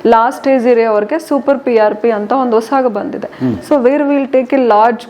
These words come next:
Speaker 1: quantity.
Speaker 2: ಈಗ ಇವ್-, ಇವ್ ಯಾವ ಕೇಸ್ ಒಂದು?
Speaker 1: ಇವ್ರು ಥರ್ಡ್ ಸ್ಟೇಜ್ ಅಲ್ಲಿ ಇದ್ರು.
Speaker 2: ಥರ್ಡ್
Speaker 1: ಅದ್-,
Speaker 2: ಸ್ಟೇಜ್.
Speaker 1: ಯಾ. So this is the growth factor concentrate.
Speaker 2: Okay,
Speaker 1: ಒಂದೊಂದು
Speaker 2: ನೋಡಿ.
Speaker 1: ಜಾಯಿಂಟ್ ಗೆ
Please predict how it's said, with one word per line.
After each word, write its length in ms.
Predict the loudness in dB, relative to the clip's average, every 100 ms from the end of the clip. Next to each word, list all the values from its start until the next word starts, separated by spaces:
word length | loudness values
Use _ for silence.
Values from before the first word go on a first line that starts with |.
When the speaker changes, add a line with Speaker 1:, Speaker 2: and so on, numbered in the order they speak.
| -6
Speaker 1:
quantity. 720 | -4 -6 -6 -6 -10 -4 -2
Speaker 2:
ಈಗ 200 | 0 -2
ಇವ್-, 140 | 0 0
ಇವ್ 520 | 2 0 -2 -4 -4
ಯಾವ 160 | -2
ಕೇಸ್ 260 | -4 -6 -8
ಒಂದು? 180 | -6 -2
Speaker 1:
ಇವ್ರು 160 | -2
ಥರ್ಡ್ 300 | 0 0 0
ಸ್ಟೇಜ್ 320 | -2 -4 -2 -2
ಅಲ್ಲಿ 160 | -6
ಇದ್ರು. 180 | -8 -4
Speaker 2:
ಥರ್ಡ್ 200 | -4 -2
Speaker 1:
ಅದ್-, 200 | -4 -6
Speaker 2:
ಸ್ಟೇಜ್. 180 | -10 -6
Speaker 1:
ಯಾ. 240 | -6 -8 -10 0
So 60 | 2
this 180 | 2
is 140 | 2 2
the 160 | 2 2
growth 260 | 2 0
factor 320 | -2 -6 -6
concentrate. 720 | -6 -6 -8 -8 -8 -8 -10 -6
Speaker 2:
Okay, 240 | -2 -2 0
Speaker 1:
ಒಂದೊಂದು 140 | 0
Speaker 2:
ನೋಡಿ. 180 | 0 0
Speaker 1:
ಜಾಯಿಂಟ್ 420 | 0 0 -4 -6
ಗೆ 320 | -4 -6 -4